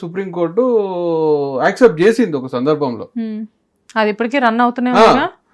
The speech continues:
Speaker 1: అది, అది అట్లా చేసినాక కూడా వీళ్ళు మారట్లేదు.
Speaker 2: మ్మ్.
Speaker 1: ఏందంటే కేవలము పరువు, పరువు అనేటువంటి అంశాన్ని తీసేసుకొని ఈ విధంగా చేస్తా ఉన్నారు. నేను ఇక్కడ ఈ వీడియో చూస్తున్నటువంటి ప్రతి ఒక్క భర్తకు చెప్తానండి, పిల్లం నిజంగా ఎవరితోనైనా అఫైర్ పెట్టుకుంటే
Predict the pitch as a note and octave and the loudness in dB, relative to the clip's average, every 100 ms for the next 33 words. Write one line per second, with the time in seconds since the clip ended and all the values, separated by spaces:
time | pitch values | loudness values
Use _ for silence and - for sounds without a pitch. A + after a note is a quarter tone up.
0 | _ - G#3+ A3 A3 E3+ E3+ - C4+ C#4 | _ 2 6 8 6 4 0 2 2 4
1 | C4+ C4+ A#3+ B3+ C4 C#4+ C4+ B3 F#3+ A#3 | 2 0 2 4 4 4 2 4 4 6
2 | B3+ A3+ D#3+ G#2 - _ A#3 A3 A3 G#3+ | 6 6 2 2 -10 _ -8 -6 -8 -12
3 | _ _ D#3 G#3 C4+ A3+ A3 B3 - G3 | _ _ 4 6 6 6 4 2 0 6
4 | A#3 C4 C4 B3+ A#3+ G#3+ G#3 B3 C4+ C4+ | 8 10 8 8 6 6 2 -2 -2 -2
5 | C4+ B3 - - - - _ E3+ F#3+ G3 | -4 -6 -18 -20 -20 -20 _ 2 2 2
6 | G#3 G3+ - _ _ _ _ _ _ _ | 0 -2 -8 _ _ _ _ _ _ _
7 | _ E3 F#3 G#3 G#3 G3 F3 F3+ F3 F3 | _ 2 4 4 2 0 -4 -6 -4 0
8 | E3 D#3 D#3 E3 E3+ D#3+ D#3 D3 C#3+ C#3 | 2 2 2 -2 -2 0 -2 -2 -2 -4
9 | C3+ C3 C#3+ C#3 C#3 - B2+ G3 A3+ D3+ | -4 -4 -4 -4 -6 -4 -8 -6 -6 -4
10 | C3+ E3 D#3 C3+ C#3+ C3+ B2+ C#3+ G3 - | -6 -4 -6 -6 -6 -4 -4 -6 -10 -16
11 | - D3+ F#3 A#3+ A#3 A3+ G#3 G3+ F3+ F#3 | -14 0 4 4 6 4 4 -2 -4 4
12 | G#3+ G#3 - G#3 F#3+ F#3 F#3 F3 E3 F#3 | 4 4 -2 -4 -4 -4 -8 -2 -2 0
13 | F#3+ E3+ D#3+ D#3 F3 D#3 D#3+ C#3+ E3 A3 | -2 2 0 0 -4 -4 -2 -2 -2 0
14 | A3 A#3 A3+ A3 A3 G#3+ G3+ G3 G3+ G3 | 0 2 0 0 0 0 -2 -4 -4 -2
15 | D#3+ G3+ G#3 F#3 E3+ D3+ A#2+ | 0 0 0 -2 -4 -6 -4